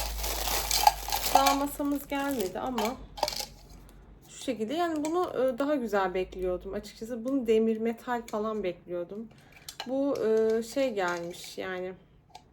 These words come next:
sert plastik gelmiş. Bilmiyorum. Bundan çok memnun kalmadım. Yani bunu belki mutfakta falan bir şeyde mi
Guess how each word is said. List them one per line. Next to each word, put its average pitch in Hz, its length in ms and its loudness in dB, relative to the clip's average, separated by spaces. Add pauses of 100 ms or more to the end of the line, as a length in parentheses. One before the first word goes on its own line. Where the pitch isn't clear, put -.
(180)
sert 262 440 -4
plastik 214 520 -6
gelmiş. 180 640 -4 (800)
Bilmiyorum. 190 460 -2 (1300)
Bundan 254 240 0
çok 254 260 -4
memnun 226 280 2
kalmadım. 190 680 -4 (120)
Yani 180 320 -6
bunu 214 180 -4
belki 226 380 -2 (1400)
mutfakta 233 480 -8
falan 220 400 -4
bir 214 60 -8
şeyde 214 280 -4
mi 220 140 -2